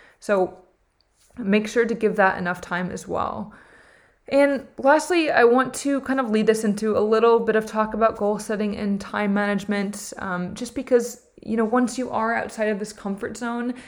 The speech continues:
you are in a place where you can take a lot of action and really get a lot of stuff done. It's important to get here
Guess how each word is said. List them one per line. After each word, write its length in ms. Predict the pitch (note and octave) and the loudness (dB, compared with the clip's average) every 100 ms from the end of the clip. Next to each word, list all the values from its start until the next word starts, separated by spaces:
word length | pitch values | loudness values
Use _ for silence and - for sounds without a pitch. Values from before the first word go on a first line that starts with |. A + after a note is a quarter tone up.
| - _ | -20 _
you 180 | A3 A#3 | -4 -2
are 240 | - A3 | 0 0
in 60 | B3 | 0
a 40 | |
place 380 | B3+ - G#3+ G#3+ | -2 0 0 2
where 100 | G3 | -2
you 220 | G3 F#3 | -2 -2
can 220 | F#3+ A3 G#3 | -2 -2 -2
take 220 | - G3+ | -4 -6
a 60 | G#3 | -2
lot 240 | G3+ F#3+ | 2 2
of 60 | - | 0
action 380 | D#3+ E3 - F3+ | -6 -12 -10 -8
and 120 | E3 | -6
really 180 | F3+ F3 | -4 -4
get 160 | F3 | -4
a 60 | E3 | -6
lot 200 | E3+ - | -4 -6
of 60 | |
stuff 380 | E3+ - E3+ E3+ | -8 -8 -8 -8
done. 260 | - - C#2 | -8 -8 -8
It's 160 | - | -8
important 320 | G3+ G3+ D4 D4+ | -8 -4 -4 -2
to 180 | G3+ | 0
get 120 | G#3+ G#3 | -2 -4
here 580 | - G#3 G3 F3+ F3+ | -8 -2 0 0 -2